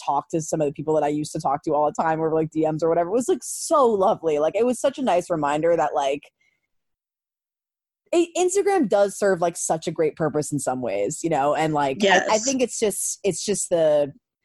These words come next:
Speaker 1: I think some of the negative stuff was, became so overpowering to me that it's, I don't know if I'm at the place where I would, like, know how to engage with it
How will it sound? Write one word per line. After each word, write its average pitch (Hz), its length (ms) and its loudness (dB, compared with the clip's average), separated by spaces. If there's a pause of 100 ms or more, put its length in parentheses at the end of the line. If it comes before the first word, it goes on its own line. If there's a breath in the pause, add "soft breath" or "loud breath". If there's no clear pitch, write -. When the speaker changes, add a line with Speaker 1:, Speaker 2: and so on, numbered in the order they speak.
(300)
Speaker 1:
I 180 80 0
think 226 220 -2
some 208 180 -2
of 190 80 0
the 165 80 2
negative 151 380 0
stuff 160 400 0
was, 160 400 -4
became 170 360 -2
so 156 260 -2
overpowering 156 680 -2
to 185 120 -4
me 190 220 0
that 165 200 0 (260)
it's, - 500 -4
I 170 80 2
don't 180 160 2
know 190 200 2
if 180 100 -2
I'm 160 120 -2
at 156 120 -2
the 147 80 -4
place 151 320 -4
where 151 100 0
I 139 40 0
would, 143 120 -2
like, 135 160 -6
know 147 200 0
how 151 120 -2
to 143 120 0
engage 135 360 -2
with 143 140 -4
it 143 220 0